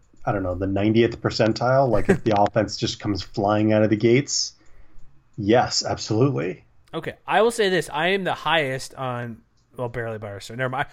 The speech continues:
Speaker 2: For some reason, I thought he was super low. Maybe it's somebody else I'm thinking of, but, like, I know you got Keyshawn Johnson at Fresno. You have, like, McLean Mannix. But I think, like, maybe it was me. Like, you are a little bit,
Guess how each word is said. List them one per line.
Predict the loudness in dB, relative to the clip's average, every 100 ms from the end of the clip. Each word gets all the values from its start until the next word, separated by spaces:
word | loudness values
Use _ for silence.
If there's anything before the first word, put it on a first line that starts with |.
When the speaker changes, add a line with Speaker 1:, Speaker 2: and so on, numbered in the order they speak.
| -14
Speaker 2:
For | -2
some | 4
reason, | 4 4
I |
thought | 4 4
he |
was | 2
super | -6 -8 -6
low. | -6
Maybe | -4 -2 -4
it's |
somebody | -6 -6 -6
else | -8
I'm | -12
thinking | -14 -14 -12
of, | -14 -10
but, | -10 -12 -16 -20 -20 -20 -20 _ _ _
like, | 2 2 2 -8 _ _ _ _ _ -20 -20 -8
I |
know | -2
you | 0
got | -2 -4
Keyshawn | -8 -8 -6
Johnson | -4 -6 -8 -14
at | -10
Fresno. | -8 -8 -8 -10
You | -8 -8
have, | -6 -6
like, | -6 -8 -10
McLean | -12 -10 -10
Mannix. | -10 -10 -10 -12 -16 -18 -20 -20 _ -16 -8
But | -6
I | 0 0 0
think, | -6 -10 -10 -6
like, | -8 -8 -8
maybe | -8 -6
it | -6
was | -6
me. | -10 -8 -6 -6
Like, | -8 -10
you | -8 -4
are | -2 -2 -4
a | -4
little | -4
bit, | -6